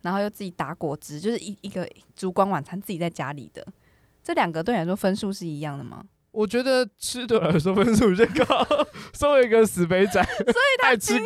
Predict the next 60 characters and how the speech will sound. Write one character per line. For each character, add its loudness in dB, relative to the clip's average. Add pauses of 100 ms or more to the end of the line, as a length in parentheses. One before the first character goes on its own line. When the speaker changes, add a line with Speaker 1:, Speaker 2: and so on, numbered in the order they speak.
Speaker 2:
爱 4
吃 2
鬼。 -2
Speaker 1:
做 2
了 2
玫 -4
瑰 0
花， 0
然 -4
后 -2
还 -2
有 -4
大 -2
礼 -10
物 -14
箱， -4 (220)
然 -2
后 0
他 0
还 0
比 -2
较 0
喜 -8
欢 -6
做 -8
吃 -16
的。 -20 (800)
Speaker 2:
对， 0
因 -6
为， 0
因 -4
为， 2
呃， 2
我 4
会 2
觉 0
得 2
在 -2
那 -2
个 0
场 -10
合， -10
在 -2
那 -4
个 -2
吃 -8
饭 -2
的 0
场 -8
合 -6
是 -10
两 -6
个 -8
人 -4
可 -8
以 -6
一 -6
起 -8
享 -12
受。 -12